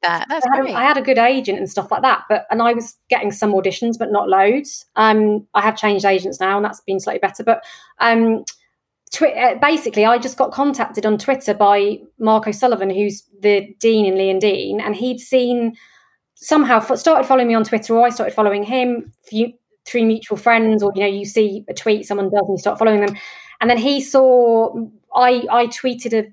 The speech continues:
Speaker 2: a, a trailer for my wedding show, I think, with Georgina in the trailer, and he happened to see it. He was trying to cast this quite posh woman in his sitcom pilot, Missus Bryce D'Souza,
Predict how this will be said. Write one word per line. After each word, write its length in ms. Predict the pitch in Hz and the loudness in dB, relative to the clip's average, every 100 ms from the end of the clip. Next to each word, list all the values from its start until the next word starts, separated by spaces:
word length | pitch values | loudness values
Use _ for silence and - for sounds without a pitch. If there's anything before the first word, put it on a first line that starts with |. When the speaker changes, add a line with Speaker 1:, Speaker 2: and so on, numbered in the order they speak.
| _ | _
Speaker 2:
a, 100 | 208 | -2
a 80 | 208 | -2
trailer 500 | 208 254 240 247 277 | -2 -2 0 2 0
for 160 | 311 233 | 0 -2
my 280 | 214 208 202 | 2 2 2
wedding 340 | 220 226 196 | 2 0 -2
show, 320 | 180 185 190 | -2 -2 -2
I 60 | 202 | -2
think, 220 | - 196 | -4 -4
with 180 | 214 185 | -4 0
Georgina 460 | 214 202 208 214 190 | 0 2 2 2 2
in 60 | |
the 60 | 185 | -2
trailer, 260 | 196 269 196 | 0 0 0
and 80 | 190 | -2
he 160 | 262 | -4
happened 400 | 247 269 - 226 | -4 -6 -4 -6
to 60 | 208 | -6
see 280 | - 285 208 | -4 -2 0
it. 240 | - 247 - - _ _ | 0 -2 -4 -20 _ _
He 200 | - 254 | -8 -6
was 100 | 233 | -6
trying 220 | 233 240 226 | -6 -6 -4
to 40 | |
cast 600 | - 233 220 220 - - _ _ _ - | 0 2 0 -2 -14 -20 _ _ _ -4
this 240 | 202 202 - _ _ _ _ 269 220 - | -4 -4 -16 _ _ _ _ -20 -20 -4
quite 260 | 240 233 - | -2 -2 0
posh 280 | 254 247 | 0 0
woman 260 | 202 202 196 | -4 -2 0
in 80 | 208 | 0
his 180 | 202 208 | -2 0
sitcom 480 | 247 - 190 190 185 | -2 -2 -6 -6 -2
pilot, 460 | 185 190 208 220 | 0 2 2 0
Missus 260 | 220 214 214 | -2 -4 -2
Bryce 260 | 208 196 - | 0 0 -2
D'Souza, 600 | 190 233 214 196 202 | -2 0 0 0 -2